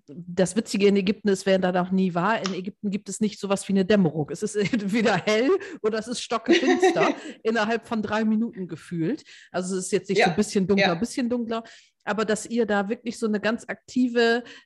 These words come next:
Speaker 1: äh, Freundesgruppe und Community habt, wo ihr hierhin geht, dahin geht, tauchen,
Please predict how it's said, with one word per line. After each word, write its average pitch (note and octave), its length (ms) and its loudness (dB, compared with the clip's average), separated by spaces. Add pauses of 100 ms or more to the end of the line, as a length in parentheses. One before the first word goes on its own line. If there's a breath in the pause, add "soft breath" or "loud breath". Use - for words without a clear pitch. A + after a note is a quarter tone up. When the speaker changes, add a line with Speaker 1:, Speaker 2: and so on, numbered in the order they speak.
(100)
Speaker 1:
äh, G#3 180 0
Freundesgruppe B3 760 -2
und G#3 140 -2
Community A3+ 680 -2
habt, G#3+ 240 -8
wo G#3+ 80 -8
ihr G3+ 160 -2
hierhin A3+ 380 0
geht, G3 240 -4
dahin G3+ 360 -2
geht, F3+ 280 -4 (340)
tauchen, G3 760 0